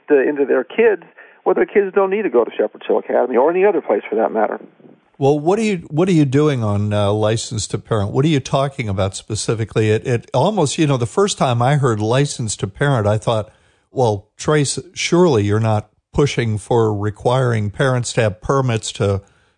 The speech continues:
Speaker 2: to raise children." Uh, I, I know enough about you, that, but it, it sounds like that for a second. So explain,
Speaker 1: Right.
Speaker 2: uh, what, what your mission is, what you're doing there.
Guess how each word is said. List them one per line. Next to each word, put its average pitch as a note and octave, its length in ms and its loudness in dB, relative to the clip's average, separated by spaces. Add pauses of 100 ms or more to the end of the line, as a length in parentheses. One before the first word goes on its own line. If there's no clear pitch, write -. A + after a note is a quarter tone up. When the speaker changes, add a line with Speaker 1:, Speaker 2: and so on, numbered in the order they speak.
(140)
Speaker 2:
to B2 120 0
raise A#2 380 2
children." A2 520 0 (540)
Uh, A2+ 560 0
I, B2+ 80 2
I A#2+ 40 2
know C3 200 4
enough B2+ 300 2
about B2 380 -2
you, A#2 80 2
that, A2 240 -2
but B2+ 100 2
it, C3 160 -2
it B2+ 140 0
sounds G#3+ 420 0
like G#2+ 240 -2
that G2 280 -4
for G#2+ 200 -4
a G2+ 60 0
second. B2 520 -4
So B2 220 0
explain, D#3+ 640 2
Speaker 1:
Right. A#2 200 2
Speaker 2:
uh, A2 60 0
what, C3+ 360 -4
what F3+ 240 2
your G3 100 2
mission C#3+ 480 0
is, F#2+ 240 -2
what C3+ 220 0
you're C3+ 100 0
doing A#2 360 0
there. E2 280 -10